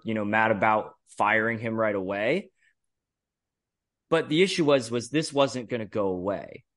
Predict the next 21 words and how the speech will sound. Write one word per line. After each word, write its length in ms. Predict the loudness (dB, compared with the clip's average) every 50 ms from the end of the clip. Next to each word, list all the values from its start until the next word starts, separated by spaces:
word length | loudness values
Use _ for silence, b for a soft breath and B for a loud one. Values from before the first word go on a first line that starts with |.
| 2
This 200 | 4 4 4 4
was 200 | 4 2 2 2
gonna 180 | 2 2 2 2
hang 240 | 2 0 0 0 2
over 200 | 0 0 0 -2
the 100 | -4 -6
team 280 | -6 -6 -6 -4 -4 -6
for 100 | -4 -2
the 100 | -2 -2
whole 480 | -2 2 4 6 8 8 8 6 6
season. 580 | 4 2 0 0 0 0 0 0 -2 -2 -2 -2
And 140 | -2 0 0
with 160 | 0 0 2
these 220 | 0 0 0 2
young 220 | 0 0 0 0 -4
players 480 | -4 -2 -2 0 0 0 -2 -2 -4
and 120 | -6 -4 -2
with 200 | -2 -4 -4 -2
what 240 | -2 -2 -2 -2 -2
Mike 200 | -4 -6 -4 -2
Babcock 440 | -2 -2 -2 -2 -4 -4 -6 -6 -6